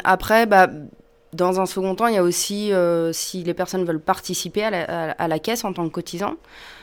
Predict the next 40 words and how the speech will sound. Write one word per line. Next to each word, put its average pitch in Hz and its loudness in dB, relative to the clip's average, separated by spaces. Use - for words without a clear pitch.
Donc, 175 -4
euh, 170 2
là, 185 4
il 185 4
y 185 4
a 175 6
une 165 2
cotisation 180 -2
qui 185 -6
est 170 -2
versée 170 -4
tous - -14
les 165 0
mois. 202 4
Et 180 -2
puis, 180 -8
bah, 165 -2
comme 165 -6
vous 160 -10
aviez 160 -6
dit, 185 -4
euh, 156 -4
chaque 180 -8
personne 180 -4
reçoit 175 -4
la 170 0
même 175 4
somme 202 2
à 190 -2
dépenser 165 -6
dans 170 -4
des, 151 -6
euh, 151 -10
des 180 6
commerces, 185 4
euh, 165 -2
euh, 160 -4
conventionnés 170 -4
par 175 -6
l'association. 180 -4